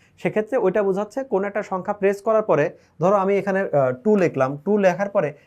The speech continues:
এইটা যদি প্রেস করি, তাহলে পরবর্তী ধরো থ্রি লিখবো, সেই থ্রিটা কোথায় যাবে? আমাদের এই টু এর, আহ, মাথার উপরে চলে যাবে, নরমাল ক্যালকুলেটর যে ইউজ আছে। তো আমি এখানে দেখি আমরা কি করব,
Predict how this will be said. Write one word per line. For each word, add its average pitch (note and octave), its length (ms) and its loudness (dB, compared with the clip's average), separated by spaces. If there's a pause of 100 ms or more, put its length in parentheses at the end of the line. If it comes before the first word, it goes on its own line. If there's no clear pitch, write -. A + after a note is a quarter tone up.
(180)
এইটা A3 220 2
যদি G#3 200 0
প্রেস F#3 260 -4
করি, C3+ 260 -4 (180)
তাহলে D#3+ 120 2
পরবর্তী A3+ 500 4
ধরো A3 160 2
থ্রি - 400 -2
লিখবো, G#2+ 360 0 (240)
সেই G#3+ 180 6
থ্রিটা A3 320 0
কোথায় A3 280 -4
যাবে? B3 200 -2
আমাদের D#3+ 400 -4 (100)
এই D3 160 -4
টু D3 160 -4
এর, D3 120 0
আহ, C#3 360 -6
মাথার C3+ 280 -4
উপরে C#3+ 220 -2
চলে D#3 200 0
যাবে, G#2 220 -8 (300)
নরমাল F#3 260 0
ক্যালকুলেটর D3+ 500 -2
যে D#3 100 0
ইউজ C#3 200 0
আছে। D3+ 220 0 (420)
তো G3+ 60 6
আমি A#3+ 140 8
এখানে B3 240 4
দেখি A3+ 200 6
আমরা G#3 220 2
কি G#3+ 100 -4
করব, G#3+ 360 2